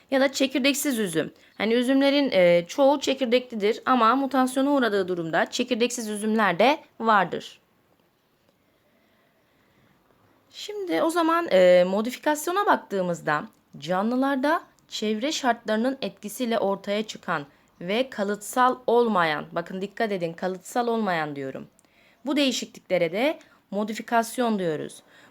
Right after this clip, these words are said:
Modifikasyonlar yani, e, çevre şartlarından etkileniyordu. Bu çevre şartları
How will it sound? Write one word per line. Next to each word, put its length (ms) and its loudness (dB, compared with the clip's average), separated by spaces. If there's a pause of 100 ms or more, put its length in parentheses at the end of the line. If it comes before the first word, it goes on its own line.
Modifikasyonlar 1040 -2
yani, 480 2
e, 160 2
çevre 300 -2
şartlarından 540 0
etkileniyordu. 680 -4
Bu 100 -10
çevre 320 -6
şartları 640 0